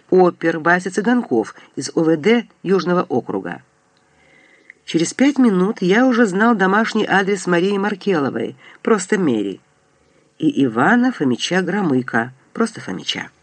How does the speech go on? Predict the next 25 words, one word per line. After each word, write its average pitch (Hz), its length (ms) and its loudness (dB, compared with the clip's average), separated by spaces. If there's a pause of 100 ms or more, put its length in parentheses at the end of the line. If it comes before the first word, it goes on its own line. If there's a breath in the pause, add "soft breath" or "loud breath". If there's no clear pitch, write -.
(1500 loud breath)
Гражданка 208 640 2
Маркелова, 196 640 0
как 139 240 -4
я 156 140 2
уже 151 180 -2
догадывался 139 800 -2
по 139 120 -6
телефонному 151 560 0
номеру, 135 400 -2 (320 loud breath)
проживала 262 420 4
ни 254 140 4
много 254 280 4
ни 208 140 2
мало 214 340 2
в - 60 -10
Крылатском, 165 840 0 (400 loud breath)
на 170 160 2
Осеннем 185 540 0
бульваре. 127 600 0
Я 190 140 0
хорошо 233 380 0
представлял 208 640 0
себе 180 240 -2
это 180 160 -2
место. 170 440 -2